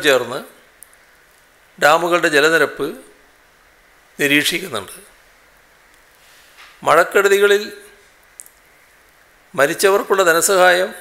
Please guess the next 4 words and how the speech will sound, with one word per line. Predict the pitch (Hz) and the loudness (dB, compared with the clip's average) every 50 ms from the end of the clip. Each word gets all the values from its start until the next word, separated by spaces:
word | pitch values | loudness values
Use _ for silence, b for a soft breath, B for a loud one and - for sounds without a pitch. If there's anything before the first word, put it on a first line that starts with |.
| - - - _ _ _ _ _ _ _ _ - _ _ _ _ _ _ _ _ _ _ _ - | -20 -20 -20 _ _ _ _ _ _ _ _ -20 _ _ _ _ _ _ _ _ _ _ _ -6
എത്രയും | 143 - - 196 202 208 208 196 | -4 -2 0 2 2 2 2 0
പെട്ടെന്ന് | 185 170 175 190 175 185 175 | -2 -2 -2 -2 -4 0 0
കൈക്കൊള്ളാനുള്ള | 170 165 160 - 185 175 175 175 165 165 160 156 160 170 185 - - - - _ _ _ _ _ _ _ _ _ _ _ _ _ _ _ _ _ _ _ _ | 0 0 0 0 0 2 2 2 2 2 0 0 0 0 -2 -6 -14 -20 -20 _ _ _ _ _ _ _ _ _ _ _ _ _ _ _ _ _ _ _ _
നടപടികൾ | 147 143 147 165 185 190 185 185 196 | -2 0 2 2 2 2 2 0 0